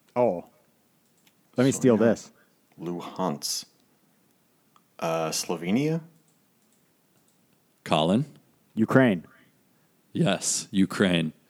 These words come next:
Speaker 2: Wow, Colin.
Speaker 3: Yep.
Speaker 2: Go ahead.
Speaker 3: Uh,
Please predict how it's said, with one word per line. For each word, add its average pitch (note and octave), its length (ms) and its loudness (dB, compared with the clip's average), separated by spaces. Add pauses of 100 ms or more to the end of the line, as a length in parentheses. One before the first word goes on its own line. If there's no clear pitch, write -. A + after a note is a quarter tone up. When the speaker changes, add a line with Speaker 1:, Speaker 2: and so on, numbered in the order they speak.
(340)
Speaker 2:
Wow, - 360 -2
Colin. B2+ 600 -2 (720)
Speaker 3:
Yep. G#2 440 0
Speaker 2:
Go G#2 140 -4
ahead. A2+ 300 2
Speaker 3:
Uh, G2+ 460 4